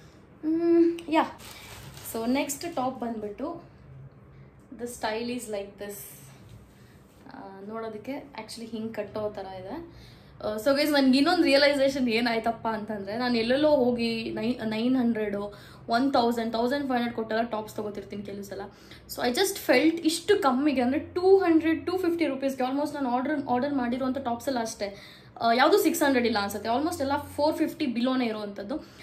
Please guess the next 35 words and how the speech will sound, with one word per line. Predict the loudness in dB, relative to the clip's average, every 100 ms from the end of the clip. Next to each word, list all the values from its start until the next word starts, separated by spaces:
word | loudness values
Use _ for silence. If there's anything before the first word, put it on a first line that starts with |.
| -6
So | 4
I | 6 6
just | 4 0
felt | 2 4 6 4 0
these | 4 6 6 4
tops | 2 2
are | 0 2
like | -2
so, | 0 2 2 2 -2
ಆ, | 0 0
like, | -2 -6
you | -6 -2
know, | -2 -2 -6
ಆ, | -8 -8 -6 -10
fine. | -2 2 4 2 -2
ಇಷ್ಟು | -6 -6 -2 0 0 -2 -10 -18 -18 -20 -18 -16 -14 -10
ಅಬ್ಬಬ್ಬಾ | 0 2 4 4
ಅಂದ್ರೆ | 4 4
wear | 4 4
ಮಾಡಿದ್ರು | 4 4 2
one | 0 0 2 2
time | 2 0 0
or | 0
two | -2 0
time | 0 0
wear | -2
ಮಾಡ್ಬೋದು. | -4 -6 -8 -10
So | -6
ಅದಕ್ಕೆ | -2 -2 0
ಒಂದ್ | 0 0 0
ಸಾವಿರ | 0 0
ಎಲ್ಲ | -2 -2
ಕೊಟ್ಟು | -6 -6 -8
ತಗೋತಿದ್ದು | -6 -8 -8 -10 -12 -8
ತುಂಬಾ | -2 0 -2 -6